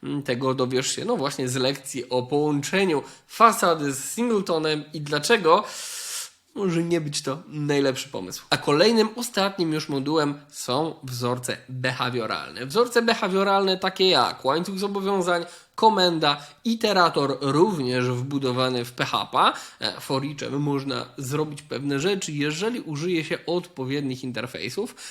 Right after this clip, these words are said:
Mediator, snapshot, obserwator, stan i tutaj też powiem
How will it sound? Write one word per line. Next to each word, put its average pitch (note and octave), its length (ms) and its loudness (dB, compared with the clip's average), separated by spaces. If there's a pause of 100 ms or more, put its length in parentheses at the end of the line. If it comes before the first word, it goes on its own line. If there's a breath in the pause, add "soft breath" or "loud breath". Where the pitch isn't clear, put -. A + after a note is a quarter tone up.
(140 loud breath)
Mediator, D#3+ 960 2
snapshot, E3 840 0
obserwator, D3 920 0 (220 loud breath)
stan G#3 640 4 (300 loud breath)
i A#2+ 100 -8
tutaj A#2+ 220 -6
też - 200 -10
powiem C3 300 -8